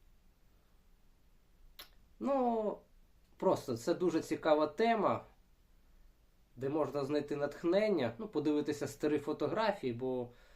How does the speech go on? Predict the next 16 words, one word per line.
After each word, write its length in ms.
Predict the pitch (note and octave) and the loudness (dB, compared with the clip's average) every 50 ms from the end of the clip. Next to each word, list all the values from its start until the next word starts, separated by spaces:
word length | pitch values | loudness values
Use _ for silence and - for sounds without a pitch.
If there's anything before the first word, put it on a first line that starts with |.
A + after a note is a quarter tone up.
| - - - - - - - - _ - _ _ | -20 -20 -20 -20 -20 -20 -20 -20 _ -20 _ _
початку 480 | - - - - C#3 C3+ - - D3 | -18 -12 -6 -4 -4 -4 -4 -4 -6
двадцятого, 920 | C3 B2 C3+ C3+ C3+ - E3 E3+ E3 E3 D#3 D3+ - D#3 D3 C#3+ C#3 C#3 | -4 -4 -4 -4 -4 -2 0 2 4 4 4 4 2 0 -2 0 -2 -4
там 340 | C3+ - C3 B2+ B2+ A#2+ A2+ | -2 -2 -2 -2 -2 -2 -4
десь 220 | A#2 B2+ A#2 - - | -4 -6 -6 -8 -10
середина 640 | - - B2 A#2 A#2 A#2+ A#2+ - A#2+ A#2 D3 C3 A2+ - - | -10 -8 -6 -6 -6 -8 -10 -10 -6 -4 -4 -4 -6 -8 -14
<laughs> 160 | - _ _ | -20 _ _
дев'ятнадцятого 920 | A2+ A#2+ B2+ B2 B2+ A#2+ C#3+ D3+ D#3+ D3+ D3+ - D3 - - C3 A#2+ A#2+ A#2+ | -6 -4 -4 -4 -4 -2 -2 0 0 0 0 -2 -8 -8 -6 -6 -4 -4 -6
століття, 520 | A#2 - - C3 A#2 A2+ A#2 A2+ A#2 A#2+ A2 | -10 -8 -8 -6 -4 -4 -4 -4 -4 -6 -8
кінець 360 | - A#2 A#2 C3 C3 A#2+ - | -6 -6 -4 -4 -4 -6 -6
дев'ятнадцятого 540 | B2 B2 A#2 A#2+ A#2+ A#2 A#2 - C3 C3 C3 | -6 -8 -4 -4 -4 -6 -4 -4 -4 -4 -2
не 60 | B2 | -2
було 300 | C3 B2+ B2 A#2 A2+ G#2+ - - - - - - - - | -2 -2 0 -2 -4 -6 -8 -14 -20 -20 -20 -20 -14 -10
відео. 520 | A#2 A#2+ C3+ C#3 C3+ D#3+ F3 F#3+ G3 F#3+ G3 - - - - - - - - - - _ - - | -6 -6 -4 -4 -2 -2 0 0 0 0 -2 -8 -18 -20 -20 -20 -20 -20 -20 -20 -20 _ -18 -10
Ну, 340 | E4+ D#4+ C#4 A#3 A#3 A#3 A#3 - - - - - - - - - - - - - - - - - - - _ - - - - - | -6 -4 -2 -2 -2 -4 -6 -10 -16 -20 -20 -20 -20 -20 -20 -20 -20 -20 -20 -20 -20 -20 -20 -20 -20 -20 _ -20 -20 -20 -20 -20
от 60 | - | -20
такого. 680 | - - - C#3 - - D#3 D3+ D3 C#3 C#3 D3 D3 | -16 -14 -14 -14 -12 -8 -6 -6 -4 -4 -4 -6 -6